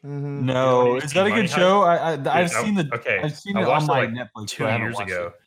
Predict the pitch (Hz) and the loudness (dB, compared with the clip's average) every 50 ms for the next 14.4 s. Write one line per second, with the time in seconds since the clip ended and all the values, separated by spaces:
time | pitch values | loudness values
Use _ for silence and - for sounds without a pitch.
0 | _ _ _ _ _ _ - 113 131 147 - 156 117 - - - 123 113 104 107 | _ _ _ _ _ _ -8 -8 -8 -6 -6 -8 -8 -8 -8 -10 -8 -8 -8 -8
1 | 107 98 101 95 92 92 90 98 98 104 104 104 101 98 98 104 104 104 104 - | -10 -10 -10 -8 -8 -8 -8 -8 -10 -10 -10 -10 -10 -10 -10 -10 -10 -10 -12 -14
2 | - - 117 113 - 127 104 98 98 98 101 101 98 - 104 95 87 - - 101 | -12 -12 -12 -8 -6 -6 -6 -6 -6 -8 -8 -8 -8 -10 -12 -14 -14 -14 -12 -12
3 | 90 92 92 - 98 92 - - 113 104 - 107 95 90 87 87 85 85 - - | -12 -12 -14 -16 -16 -16 -14 -14 -14 -14 -12 -12 -12 -12 -12 -14 -14 -16 -16 -18
4 | 92 87 - _ _ _ _ _ _ _ _ _ - 107 95 92 92 - - 117 | -20 -20 -20 _ _ _ _ _ _ _ _ _ -14 -12 -12 -12 -12 -10 -10 -10
5 | 104 110 95 87 92 95 101 101 95 92 92 90 - 101 92 90 92 90 90 90 | -8 -8 -8 -8 -8 -8 -8 -8 -8 -8 -12 -12 -12 -10 -10 -10 -10 -10 -10 -12
6 | 87 85 - _ _ _ _ _ - 104 95 101 101 104 - 127 131 143 135 120 | -14 -16 -18 _ _ _ _ _ -10 -8 -8 -8 -8 -8 -4 -4 -2 -2 -4 -6
7 | - - 131 117 107 98 95 95 - - - _ _ - 113 110 104 98 - 104 | -6 -6 -4 -4 -4 -4 -6 -6 -8 -12 -18 _ _ -14 -10 -8 -8 -6 -4 -4
8 | 101 98 95 92 92 92 - _ _ _ - 120 113 107 120 120 113 101 107 107 | -4 -4 -6 -8 -12 -14 -18 _ _ _ -12 -10 -8 -8 -8 -8 -10 -10 -10 -10
9 | 98 95 90 90 95 87 87 - 87 _ _ _ _ - 117 117 110 98 92 95 | -8 -8 -10 -10 -10 -12 -14 -14 -16 _ _ _ _ -10 -8 -8 -6 -6 -8 -8
10 | 95 92 - - 92 - - 101 95 95 - - 98 92 92 98 95 92 87 87 | -10 -10 -10 -12 -14 -14 -14 -14 -14 -14 -12 -14 -14 -14 -14 -14 -14 -14 -14 -12
11 | - - 101 95 - 104 101 95 95 - - _ _ _ _ _ _ _ 113 113 | -12 -12 -12 -10 -10 -10 -10 -12 -12 -16 -18 _ _ _ _ _ _ _ -10 -8
12 | 110 113 110 113 107 104 113 104 101 98 95 92 - - _ _ _ _ _ _ | -4 -4 -4 -4 -6 -8 -8 -6 -6 -6 -6 -6 -10 -14 _ _ _ _ _ _
13 | _ - - - 107 104 101 98 - - 107 98 92 - 104 92 92 90 - - | _ -18 -12 -8 -6 -6 -6 -6 -8 -8 -8 -8 -8 -8 -12 -16 -16 -16 -18 -20
14 | - - 110 101 95 90 90 | -20 -18 -18 -16 -18 -18 -20